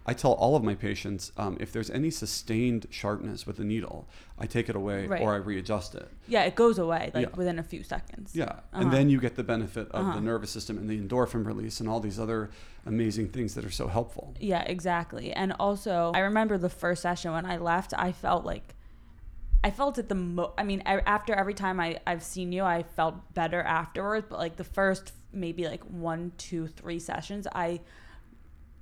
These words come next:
Speaker 2: got off the acupuncture table and I was just, like, I felt s-, more energized, but, like, not in a way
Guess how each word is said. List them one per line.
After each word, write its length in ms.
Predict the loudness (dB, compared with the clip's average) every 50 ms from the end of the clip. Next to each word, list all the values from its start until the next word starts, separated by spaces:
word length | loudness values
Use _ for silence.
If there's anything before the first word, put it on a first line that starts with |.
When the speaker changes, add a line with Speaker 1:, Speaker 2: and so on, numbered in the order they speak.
| -8
Speaker 2:
got 260 | -2 2 2 4 4 4
off 260 | 2 2 0 -2 0
the 80 | 0
acupuncture 640 | 2 2 2 0 -2 -4 -6 -4 -4 -6 -6 -8 -8
table 260 | -6 -6 -4 -4 -4 -2
and 80 | -2
I 100 | -2 -2
was 180 | -2 -4 -6 -8
just, 140 | -10 -10 -10
like, 260 | -10 -10 -10 -12 -16 -20 -20 -20 -20 -18 -16 -16 -16 -16 -18 -18 -20 -16 -10 -6 -4
I 100 | -2 -2
felt 300 | 0 2 0 0 0 -4 -10
s-, 160 | -16 -16 -14 -8 -4
more 480 | -2 0 2 2 2 2 0 -2 -2 -4
energized, 680 | -4 -2 -2 -4 -2 0 2 2 4 4 4 2 0 -2
but, 120 | -2 0
like, 140 | 2 2 2
not 400 | 2 4 4 6 6 4 4 2
in 100 | 0 0
a 100 | 0 2
way 640 | 2 2 2 2 2 2 2 2 0 0 -2 -4